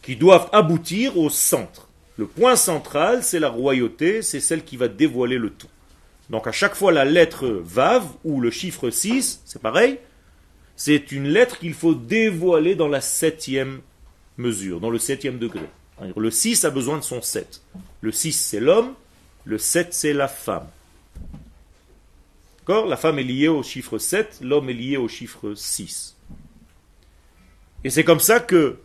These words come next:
la terre d'Israël devient la terre donc de la prophétie, où Akadosh Baruch Hu parle aux hommes et dévoile aux hommes le but même de la création.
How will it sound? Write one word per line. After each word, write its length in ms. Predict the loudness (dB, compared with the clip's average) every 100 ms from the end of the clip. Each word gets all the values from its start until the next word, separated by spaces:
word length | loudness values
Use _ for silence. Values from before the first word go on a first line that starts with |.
| -4
la 120 | -4
terre 200 | 2 2
d'Israël 400 | 2 -2 -2 0
devient 300 | 2 2 0
la 100 | -2
terre 280 | -2 0 0
donc 220 | -2 -6
de 80 | -2
la 100 | -2
prophétie, 640 | -2 -6 -4 -4 -4 -6 -12 _ -20 _ _ -20 0
où 120 | 4
Akadosh 460 | 4 4 4 4 4
Baruch 300 | 4 4 0
Hu 80 | -2
parle 400 | 2 4 4 2
aux 320 | 0 -2 0
hommes 260 | 0 -2 -4
et 280 | -2 -2
dévoile 580 | -2 0 0 4 6 6
aux 200 | 2 4
hommes 220 | 4 2 -4 -18 -20 _ _ _ _ -4
le 140 | -2
but 300 | 2 2 0
même 200 | 0 0
de 80 | 0
la 100 | -2
création. 420 | 0 -4 -4 -10